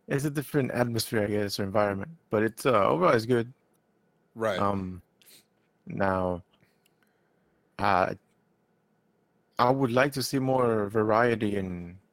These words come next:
Speaker 1: fucking skins and all that, 'cause I feel like it's, I know it's in beta, but I feel like they could have done more, um, to bring more creative stuff to when it comes to the characters and stuff.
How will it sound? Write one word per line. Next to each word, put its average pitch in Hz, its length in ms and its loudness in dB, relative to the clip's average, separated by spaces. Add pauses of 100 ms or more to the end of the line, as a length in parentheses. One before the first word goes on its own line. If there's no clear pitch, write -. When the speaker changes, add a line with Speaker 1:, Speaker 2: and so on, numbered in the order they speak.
(380)
Speaker 1:
fucking 101 300 -6
skins 107 380 -4
and 92 100 0
all 90 140 2
that, 87 180 -4
'cause 101 100 -4
I 104 80 2
feel 117 140 -2
like 104 100 -2
it's, - 300 -8 (320)
I 135 100 2
know 156 80 6
it's 147 140 2
in 113 80 -2
beta, 135 280 6
but 110 320 4 (880)
I 107 80 0
feel 123 140 -2
like 110 120 2
they 110 100 0
could 110 140 -2
have 98 140 -4
done 107 220 2
more, 104 760 -2 (1700)
um, 90 560 -2 (120)
to 104 80 -10
bring 120 160 4
more 120 140 2
creative 107 440 -2
stuff 95 320 -4
to 101 140 -4
when 98 160 0
it 98 80 -4
comes - 200 -4
to 98 60 -8
the 101 80 -8
characters 98 400 -4
and 110 100 -12
stuff. - 260 -12